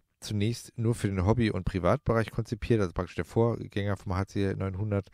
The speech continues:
fanden die Geräte wegen planwirtschaftlichen Vorgaben ab fünfundachtzig vor allem in D-D-R-Bildungssystemen,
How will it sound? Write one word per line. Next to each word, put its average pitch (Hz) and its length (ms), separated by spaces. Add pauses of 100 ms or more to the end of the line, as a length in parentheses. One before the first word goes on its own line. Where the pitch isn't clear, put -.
fanden 101 320
die 95 80
Geräte 95 360
wegen 90 160
planwirtschaftlichen 101 640
Vorgaben 98 500
ab - 220
fünfundachtzig - 640
vor - 220
allem 101 260 (140)
in 101 120
D-D-R-Bildungssystemen, 95 1200